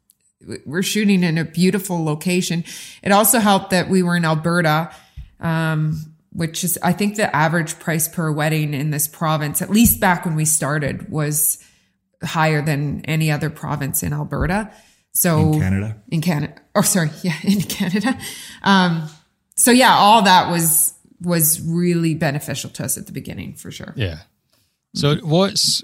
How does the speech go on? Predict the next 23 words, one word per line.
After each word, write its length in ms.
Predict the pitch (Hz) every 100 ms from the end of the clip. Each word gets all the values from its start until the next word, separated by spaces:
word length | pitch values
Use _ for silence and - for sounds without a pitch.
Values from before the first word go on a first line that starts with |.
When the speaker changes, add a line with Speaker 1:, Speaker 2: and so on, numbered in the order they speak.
| _
Speaker 3:
what's 200 | 160 180
the 80 | 185
dynamic 800 | 143 139 127 117 123 123 - - -
in 340 | 113 110 113 - _ -
Two 160 | 139
Man 160 | 120 110
Studio 400 | - 110 113 104
now? 340 | 110 110 104 95
How 220 | - 135
does 160 | 135 127
it 160 | 120
work 380 | 113 113 117 -
between 240 | - 127 110
the 80 | 104
two 240 | - 117
of 120 | 110
you? 200 | 117 113
Who 140 | 107 120
does 200 | 107 - -
what? 320 | 107 107 110 _ _ _ _ _ _ _ _ _ _ _ _ 147
Speaker 1:
Oh, 140 | 139
Jesus. 580 | - - _ - - -
Speaker 2:
Mm. 400 | - 110 110 98